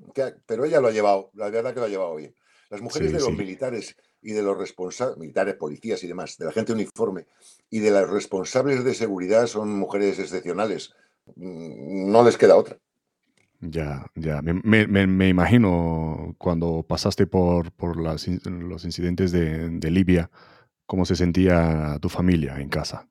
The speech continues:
Speaker 2: Que me has dicho que no estaban contigo.
Speaker 1: Andaban preocupados, pero bueno, ya ellos
Speaker 2: Claro.
Speaker 1: sa-, ellos saben que, saben que yo hago lo que puedo por hacer las cosas bien, pero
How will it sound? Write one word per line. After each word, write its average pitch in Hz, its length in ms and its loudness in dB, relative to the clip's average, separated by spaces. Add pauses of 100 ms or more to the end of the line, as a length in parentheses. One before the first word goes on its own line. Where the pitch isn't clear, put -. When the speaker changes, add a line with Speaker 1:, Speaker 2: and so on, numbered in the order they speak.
Speaker 2:
Que - 160 -8
me - 100 -10
has 80 60 -6
dicho 82 200 -6
que 82 80 -4
no 82 80 0
estaban 78 260 -4
contigo. - 460 -12 (500)
Speaker 1:
Andaban 143 300 6
preocupados, - 580 -2 (500)
pero 95 160 -6
bueno, 110 200 -6
ya 87 180 0
ellos 78 160 0
Speaker 2:
Claro. 120 100 -2
Speaker 1:
sa-, 127 60 -8
ellos 131 160 -6
saben 143 180 -2
que, 107 240 -4 (240)
saben 165 240 0
que 123 100 -4
yo 139 100 4
hago 165 120 0
lo 165 100 -6
que 156 120 -10
puedo 151 340 -6
por 120 140 -8
hacer 135 240 -8
las 139 120 -8
cosas 131 300 -12
bien, 165 360 -12 (100)
pero 110 500 -6